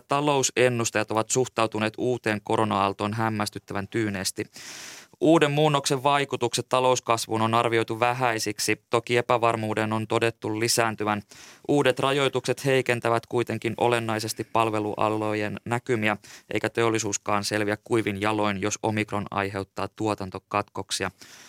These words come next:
Ja Kauppalehti vielä toteaa, että, ä, Suomi on kolmansissa rokotuksissa auttamattomasti jäljessä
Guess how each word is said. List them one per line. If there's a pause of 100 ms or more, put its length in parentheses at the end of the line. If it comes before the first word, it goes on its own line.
(280)
Ja (420)
Kauppalehti
vielä (300)
toteaa,
että,
ä, (760)
Suomi (220)
on
kolmansissa
rokotuksissa
auttamattomasti
jäljessä